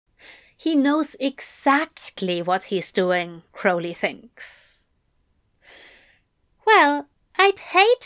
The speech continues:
to end the night too early, my dear." Aziraphale's hand is on Crowley's thigh, just sitting, pressing only a bit. Solid,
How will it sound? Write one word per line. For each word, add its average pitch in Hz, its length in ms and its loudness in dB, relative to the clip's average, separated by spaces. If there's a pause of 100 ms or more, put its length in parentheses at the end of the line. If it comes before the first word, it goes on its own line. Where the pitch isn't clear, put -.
to 339 180 0
end 370 360 0
the 403 80 4
night 339 500 2
too 453 340 4
early, 277 640 4
my 214 160 0
dear." 214 440 -4 (2500)
Aziraphale's 214 1000 0 (120)
hand 175 520 -2
is - 180 -4
on 180 180 -8
Crowley's 180 640 0
thigh, 196 600 2 (380)
just - 380 -2
sitting, 208 760 0 (320)
pressing 202 840 0 (100)
only 269 520 2
a 196 80 2
bit. 202 340 -2 (1200)
Solid, 202 560 0